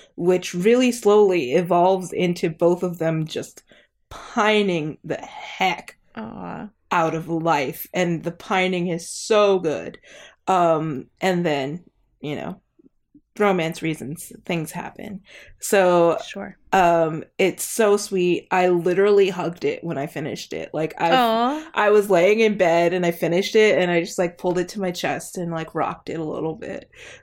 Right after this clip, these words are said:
Speaker 1: Like, that's,
Speaker 2: <laughs>
Speaker 1: it's, it's so sweet and lovely. Um, so if you're looking for angst,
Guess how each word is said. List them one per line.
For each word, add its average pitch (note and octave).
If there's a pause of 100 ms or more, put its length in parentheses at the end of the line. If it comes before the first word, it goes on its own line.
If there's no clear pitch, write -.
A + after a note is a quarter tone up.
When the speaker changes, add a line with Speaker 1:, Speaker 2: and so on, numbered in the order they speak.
Speaker 1:
Like, E3+
that's, F#3
Speaker 2:
<laughs> C4 (160)
Speaker 1:
it's, -
it's G3+
so B3
sweet E3+
and F3+
lovely. D#3+ (300)
Um, E3+
so F#3
if F3+
you're G3
looking G#3
for F#3+
angst, G3+